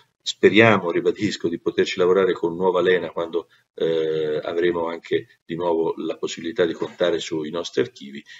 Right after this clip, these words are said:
e, eh, per quanto riguarda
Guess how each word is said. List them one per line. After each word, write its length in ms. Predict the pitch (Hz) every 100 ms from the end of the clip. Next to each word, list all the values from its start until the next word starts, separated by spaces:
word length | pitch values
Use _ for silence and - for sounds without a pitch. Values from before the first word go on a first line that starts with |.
| - _
e, 340 | - 95 92 -
eh, 760 | 95 87 85 82 82 80 78 - _ _
per 300 | - 90 -
quanto 420 | - 107 107 101 90
riguarda 600 | 85 98 98 - 85